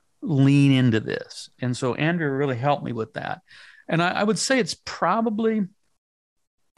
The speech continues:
I don't know about, I don't have sales numbers and all that, but I think it's probably the most popular book I've written. People like it, except, and in fact, I knew this. When I wrote it, I, I thought, "People are gonna like this book because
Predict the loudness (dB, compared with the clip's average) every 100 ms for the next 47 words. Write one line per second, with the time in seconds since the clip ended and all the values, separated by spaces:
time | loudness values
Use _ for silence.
0 | -6 -2 2 2 0 0 2 2 0 -2
1 | 2 2 2 2 2 2 0 0 0 2
2 | 0 -2 -6 -6 _ _ _ _ _ -4
3 | 0 2 0 -2 0 2 2 2 -2 -6
4 | -14 -6 -2 -2 -4 -4 -2 -2 0 -2
5 | -2 -4 -4 -6 -6 -2 0 0 0 -2
6 | -2 -4 0 0 0 -4 0 2 2 0
7 | 0 -2 0 0 0 -2 -6 -6 -2 0
8 | 0 2 4 4 4 0 -2 -2 -2 -2
9 | -2 -4 -6 _ _ _ _ _ _ -2
10 | 0 2 2 2 2 -2 -10 -14 -16 -16
11 | -18 -20 _ _ _ _ _ _ -2 -2
12 | 2 2 2 0 -8